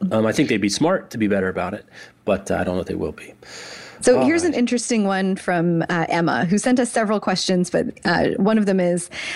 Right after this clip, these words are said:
Speaker 2: "A small trend that I love recently is memoirs around and histories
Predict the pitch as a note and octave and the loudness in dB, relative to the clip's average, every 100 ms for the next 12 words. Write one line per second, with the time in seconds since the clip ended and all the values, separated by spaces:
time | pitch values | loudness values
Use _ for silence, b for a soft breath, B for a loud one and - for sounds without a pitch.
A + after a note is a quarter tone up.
0 | - F#3 - G3 G3+ A3 G3 F#3 F3 F3 | 0 2 4 2 2 0 2 2 2 2
1 | A#3 A3+ G3 G3 F#3 F3 F3 G#3 G#3 G3+ | 0 0 -2 0 0 0 2 2 2 2
2 | F#3 G3 F3+ F#3 F#3 F3+ E3+ F3 G3 G3 | 0 0 0 0 0 0 0 0 0 2
3 | F3+ | 2